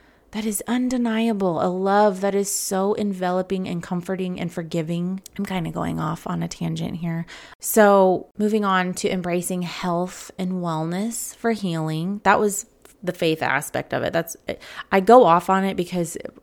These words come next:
friend, it saved my life. I would not be here today if it wasn't for my faith in Christ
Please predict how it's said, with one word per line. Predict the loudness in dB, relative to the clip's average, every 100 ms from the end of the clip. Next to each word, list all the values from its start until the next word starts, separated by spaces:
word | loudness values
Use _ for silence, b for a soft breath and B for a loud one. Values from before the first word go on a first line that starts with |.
| _ -18
friend, | -6 -2 -2 -4 B B B -8
it | -6 -8 _ _
saved | -2 2 2 2 -4 _
my | -4 -2 -4 -10 _
life. | -2 -2 -2 -10 -16 -20 _
I | 2 4
would | 4 4
not | 0 -2
be | 0 0
here | 0 -4
today | -4 -2 0 0
if | -2
it | -6
wasn't | -2 -2 -2 -6
for | -6
my | -6
faith | -4 -6 -6
in | -8
Christ | -6 -6 -6 -8 -8